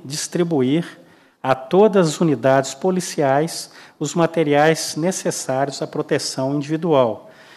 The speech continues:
E também contamos com um contrato junto à empresa de Correios e Telégrafos para também a otimização no processo logístico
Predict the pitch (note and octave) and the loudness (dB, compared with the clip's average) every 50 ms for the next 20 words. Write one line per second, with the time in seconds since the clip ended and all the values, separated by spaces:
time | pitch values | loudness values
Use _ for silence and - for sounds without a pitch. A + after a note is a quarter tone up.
0 | - _ _ _ _ - D3 C#3+ - G3+ G3 E3 D3+ D#3 E3+ D#3+ - G3 F#3+ F#3+ | -20 _ _ _ _ -8 -6 -2 0 0 0 2 2 0 0 2 2 0 0 0
1 | - - D#3 E3+ F#3+ G3 - - - - - - E3+ E3 E3 D#3+ D3 C#3+ C3+ C#3+ | 0 0 0 2 0 0 -4 -6 -8 -8 -2 0 2 4 4 4 2 0 -2 -2
2 | C#3+ D3 - - D3+ C#3 - - - B2+ B2 B2 - - - - A#2+ B2 A#2+ B2 | -4 -4 -2 -2 -2 -2 -2 -2 -2 -2 -2 -2 -4 -6 -8 -6 -6 -6 -6 -8
3 | - A#2+ A2 - - - - _ _ - B2 B2 A#2+ - B2 B2 B2 A2+ A#2 G#2+ | -10 -12 -12 -12 -16 -20 -20 _ _ -8 -6 -6 -4 -4 -2 -2 -2 -2 -4 -8
4 | - - - C3 A#2+ A2 A#2 A#2 A#2+ - - - E3+ E3+ D#3 C#3 C#3+ D3 D#3 D#3+ | -10 -8 -6 -6 -4 -4 -6 -6 -6 -8 -4 -2 -2 0 0 -2 -2 -2 -4 -4
5 | - - - - - - - - - - - _ _ _ _ - D3 C#3 C#3 D3 | -6 -8 -12 -12 -12 -12 -12 -16 -20 -20 -20 _ _ _ _ 0 2 4 4 4
6 | D#3+ D#3+ - - F3 D3 A#2 C3 C3 C3 D3 D#3+ D3+ - - _ _ _ _ _ | 2 0 -2 -2 -2 -2 -2 -2 -2 -2 -2 -4 -6 -10 -16 _ _ _ _ _
7 | _ - C3 C3+ D3 D3 - - D#3 D3+ D3 C#3+ D#3+ C#3 - - - - C3 C3 | _ -4 -2 -2 -2 -2 -2 -2 -2 -2 0 2 2 2 2 -2 -6 -6 -4 -2
8 | C#3+ D3+ D#3 - D#3 D3 - - - C#3+ C3+ C3 - - D#3 D3 F3 G3 F#3 C#3+ | -2 -2 -4 -4 -4 -4 -4 -4 -2 -2 -2 -2 -4 -8 -6 -2 0 0 0 0
9 | B2 C3 C#3+ D#3 D#3 - - - - F#3+ | -2 -4 -4 -4 -6 -8 -12 -14 -14 -16